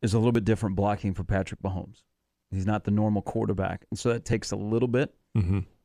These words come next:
Speaker 1: But Frank Clark, not surprising. Orlando Brown, just a little bit, 'cause I thought Veach's comments last week in Indy that they coulda got something done, but they must be far, far apart. It's the part of doing business. I mean,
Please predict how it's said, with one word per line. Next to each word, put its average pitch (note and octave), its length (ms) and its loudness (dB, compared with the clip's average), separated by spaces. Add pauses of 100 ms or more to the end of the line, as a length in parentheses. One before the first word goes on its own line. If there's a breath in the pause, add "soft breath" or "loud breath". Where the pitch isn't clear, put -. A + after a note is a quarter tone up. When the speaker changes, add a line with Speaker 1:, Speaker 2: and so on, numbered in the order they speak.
(220)
Speaker 1:
But G2+ 180 -2 (160)
Frank G3 260 2
Clark, F3 220 0
not D#3 180 2
surprising. C3 580 0
Orlando F3 380 2
Brown, B2 300 2
just A2 200 -2
a A#2 40 2
little G#2+ 220 2
bit, G2 220 -2
'cause G#2+ 160 0
I A2 80 2
thought G#2 300 -2 (380)
Veach's A2 340 0
comments G2 400 -2
last G2+ 260 0
week G2+ 160 0
in F#2+ 80 -2
Indy G2+ 320 2
that F#2 200 -2
they F#2+ 320 0 (380)
coulda A#2+ 140 2
got G2+ 180 2
something - 240 -2
done, F#2+ 220 2
but F2+ 100 -2
they A2+ 100 4
must G#2+ 240 0
be F2+ 120 -2
far, F#2+ 720 -2
far F#2 540 -2 (360)
apart. F#2 340 -4 (180)
It's - 140 -16
the A2+ 220 2 (320)
part C3 160 0
of C#3 60 2
doing D3+ 200 4
business. C3 360 0
I G2 40 2
mean, F2+ 160 -2